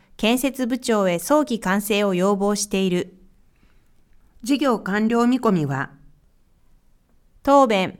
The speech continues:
Speaker 1: 前田建設課長。県の説明では、河川内に仮設道を設置しての最大限の工事を行っている。今年度の工事で、およそ四百メートルの護岸が完成予定であり、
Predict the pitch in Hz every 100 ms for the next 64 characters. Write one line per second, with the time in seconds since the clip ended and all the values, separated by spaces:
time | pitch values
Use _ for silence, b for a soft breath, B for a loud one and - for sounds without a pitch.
0 | - 190 240 277 277 277 269 269 269 262
1 | 262 254 180 170 - - _ _ _ _
2 | _ - 311 311 240 214 202 220 226 214
3 | 214 180 175 175 b b b _ 190 190
4 | 277 285 254 220 202 180 - - 170 262
5 | 277 277 254 214 170 170 220 220 - 226
6 | 180 180 190 247 285 285 247 220 190 165
7 | 247 247 214 180 160 175 180 185 180 175
8 | 170 160 - _ _ _ _ _ _ _
9 | _ 247 262 277 269 247 214 202 240 220
10 | 196 175 175 175 - - 196 208 214 214
11 | 196 190 202 254 285 302 311 311 262 226
12 | 196 170 170 202 233 240 226 240 233 254
13 | 254 254 233 208 185 185 175 160 170